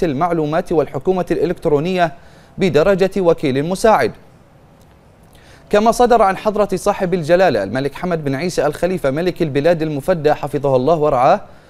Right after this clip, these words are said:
مرسوم رقم ثلاثين لسنة ألفين وتسعة عشر بتعيين مدير عام في وزارة شؤون الإعلام. وجاء في المادة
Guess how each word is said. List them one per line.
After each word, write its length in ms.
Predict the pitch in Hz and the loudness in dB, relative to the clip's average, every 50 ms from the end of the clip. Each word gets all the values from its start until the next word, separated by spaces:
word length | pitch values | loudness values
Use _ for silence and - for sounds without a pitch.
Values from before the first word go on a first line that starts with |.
| - - - - - | -20 -20 -20 -10 -4
مرسوم 460 | 170 190 180 - - 208 208 226 220 | -2 -2 -2 -2 0 0 0 2 2
رقم 320 | 214 190 170 - 160 160 156 | 2 2 2 0 0 -2 -2
ثلاثين 580 | - 151 151 147 139 127 - 143 160 190 208 | -2 0 2 2 0 0 0 -4 -4 -2 -2
لسنة 360 | 180 151 - 175 165 170 160 - 160 | -4 -4 -4 -4 -4 -4 -4 -2 -2
ألفين 440 | 135 135 131 127 - 175 180 170 | -2 -2 -2 0 -2 -2 -2 -2
وتسعة 420 | 160 151 147 - - - 123 127 131 165 | -4 -6 -6 -6 -4 -2 -2 -2 0 2
عشر 420 | 151 185 196 - 202 202 175 156 - - - - - - - - | 2 2 2 4 4 2 2 0 -4 -14 -20 -20 -20 -20 -8 -2
بتعيين 580 | 165 202 196 - 202 185 226 240 247 226 214 196 | -2 0 4 4 4 4 4 2 2 2 0 0
مدير 400 | 185 165 170 170 185 196 185 175 | 0 0 2 2 2 2 0 0
عام 320 | 156 151 143 160 190 - - - - - - | 0 -2 -2 -2 -4 -6 -12 -18 -16 -8 -4
في 120 | 214 202 | -2 0
وزارة 520 | 165 156 139 117 151 180 196 196 180 - 170 | 0 0 2 2 2 2 2 2 0 -2 -4
شؤون 360 | - - 143 117 160 185 175 | -4 -2 -2 -2 0 0 0
الإعلام. 460 | 160 143 151 143 156 180 165 107 87 - - - - - _ - - - - - _ - - | 0 0 0 0 2 2 0 0 -2 -8 -18 -20 -20 -20 _ -20 -20 -20 -20 -20 _ -16 -8
وجاء 380 | - 90 92 117 160 170 156 165 | -6 -4 0 4 4 4 4 4
في 120 | - - | 0 0
المادة 360 | 151 143 147 180 180 170 180 | -2 -2 -2 -2 0 0 -2